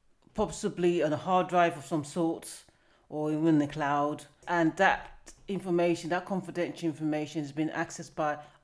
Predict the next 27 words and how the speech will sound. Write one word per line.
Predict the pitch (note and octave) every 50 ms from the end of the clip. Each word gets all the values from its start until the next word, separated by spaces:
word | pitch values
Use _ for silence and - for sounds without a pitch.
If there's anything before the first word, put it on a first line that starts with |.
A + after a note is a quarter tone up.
| _
an | - D#3+
unauthorized | D#3 D#3 D#3 E3+ F3 F3 E3+ E3+ D#3+ D#3 D3 - -
third | - E3+ D#3 D#3 -
party | - E3+ D3+ C#3+ C#3+ - - -
and | - F3+ F#3 G3 G#3
leaked | A3+ B3 G#3+ - - - - - _ _ _ _ - _ _ _ _ - F3+
out | F#3 F#3+ F#3 - - - - - - - _ _ _ _ _ _ -
into | F3+ F3 E3+ E3+ - F#3 E3+
the | D#3 D#3+ D#3
internet. | D#3+ - F3 F3 E3+ - - D#3+ C#3+ C#3+ C#3 - - - - -
What | E4+ G4 G4+ -
does | B3+ A3 F#3 -
the, | - G#3+ G#3 G3+ G3+ G3 G3+ - - - - _ _
uh, | - F3 F3 E3+ - -
I | - G#3+ G3 F#3+ F#3
C | F3 - - - F#3 F3 D#3 D3
O, | D3 D3 F3+ C4 D4 - - -
the | - C#3+
I | D3 E3 E3+
C | E3 - - E3 D#3+ D#3+
O | D#3 D#3 -
is | - D#3 D3+ C#3+
the | D3 E3 D#3+ D3+ D3+
Information | C#3+ C#3+ - D#3 D3+ D#3 E3 E3+ E3+ E3 - F3 E3+ E3
Commissioner's | - - D#3+ D3+ D3+ D#3+ C#3+ - - - D#3 D3 C#3 C#3+ - -
Office, | D3+ D3 - - - C#3 B2+ - - - - - -
uh, | -